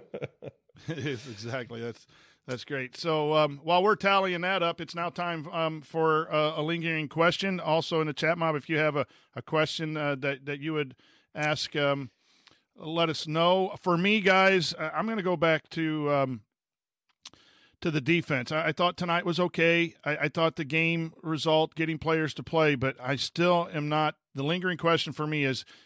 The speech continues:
can this Indiana team get back to being a dominant defensive team that Coach Woodson wants them to be? Because I think that ultimately has been some of the reason for Indiana's struggles. Um, uh,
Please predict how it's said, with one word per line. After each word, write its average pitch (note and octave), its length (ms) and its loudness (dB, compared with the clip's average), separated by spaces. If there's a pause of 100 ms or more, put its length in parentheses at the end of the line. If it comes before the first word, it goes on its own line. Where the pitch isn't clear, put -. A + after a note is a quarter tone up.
(120)
can E3 220 0
this E3+ 180 2
Indiana D#3 360 0
team D3 240 -2
get C3 180 -2
back C#3 260 2
to C3+ 140 -6
being C#3+ 260 0
a B2 80 -2
dominant C3 480 0
defensive C3 480 -4
team C3 380 -6
that B2+ 160 -6
Coach C#3 260 -2
Woodson C3+ 320 -4
wants C3 240 -4
them B2+ 140 -4
to A#2 80 -6
be? C3+ 320 0 (260)
Because C3+ 220 -2
I C#3 80 4
think D#3 220 -2
that D#3 220 4
ultimately C#3+ 500 2
has B2+ 100 0
been C#3 160 -2
some C#3+ 240 -2
of C3+ 60 0
the C3 80 0
reason C3 340 0
for B2+ 180 -4
Indiana's C3 440 -2
struggles. C#3+ 600 2 (380)
Um, A#2+ 560 0 (680)
uh, B2 520 -2